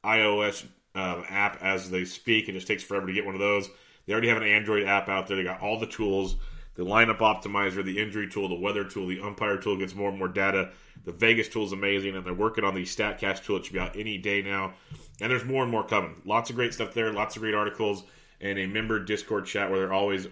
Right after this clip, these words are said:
talking in there. And you can get it all with a discount by using promo code bubba. If you want the season pass, you can get it for one twenty-four ninety-nine for M L B D F S season pass. If you wanna just try all sports for the first month, you got N B A playoffs going on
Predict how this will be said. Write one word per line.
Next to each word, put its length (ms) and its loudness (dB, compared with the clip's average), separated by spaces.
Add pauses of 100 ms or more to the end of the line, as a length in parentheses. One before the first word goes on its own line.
(140)
talking 360 -2
in 220 -6
there. 360 2 (460)
And 120 2
you 40 6
can 120 -8
get 140 8
it 80 6
all 280 8
with 160 -2
a 100 2
discount 520 -2
by 60 0
using 260 0
promo 260 0
code 240 0
bubba. 240 4
If 100 -4
you 60 -6
want 160 -2
the 80 -8
season 400 -4
pass, 480 -2
you 60 -8
can 60 -12
get 80 -2
it 40 -12
for 100 -2
one 220 -2
twenty-four 540 -2
ninety-nine 760 0 (300)
for 140 -8 (220)
M 140 -4
L 120 0
B 420 -2
D 180 2
F 160 -2
S 220 -2
season 260 -8
pass. 460 6 (480)
If 120 -4
you 60 -2
wanna 220 2
just 180 -2
try 240 4
all 220 4
sports 400 -4
for 100 -6
the 80 0
first 300 -4
month, 200 0
you 80 0
got 80 -4
N 120 -6
B 100 2
A 60 -2
playoffs 340 0
going 180 -4
on 240 -2